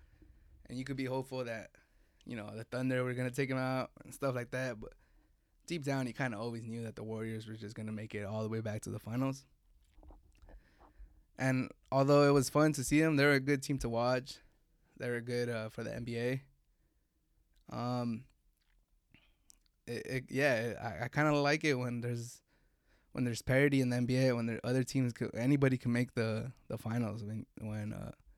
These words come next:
a four seed has a chance or a third seed, I don't like it being so, like, automatic where, okay, this is just, uh, this is just because we have to do it, you know? This is just because,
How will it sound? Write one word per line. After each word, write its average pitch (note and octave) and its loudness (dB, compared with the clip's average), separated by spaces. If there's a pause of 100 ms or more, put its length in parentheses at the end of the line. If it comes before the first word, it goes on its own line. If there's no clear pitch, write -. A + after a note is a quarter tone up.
(340)
a - -8
four A#2+ 0
seed A#2+ -2
has A2+ -2
a A2+ -6
chance A2+ -4
or A2 -2
a G#2+ -6
third A#2 -2
seed, A2 -6
I A#2+ -6
don't C3+ 2
like C#3 2
it B2+ 0
being B2 0
so, B2 0
like, A#2 -2
automatic A2+ -4
where, F2+ -10 (640)
okay, A#2 -2
this A#2 -2
is A#2 -4
just, A#2+ -2
uh, A2 0 (880)
this C3 -4
is C#3+ 2
just C#3 6
because C3 4
we B2 2
have A#2+ 2
to B2 -6
do A#2 -2
it, A2 -2
you A2 -8
know? A#2+ -6 (500)
This B2 -4
is B2+ -4
just A#2+ -4
because, A#2 -6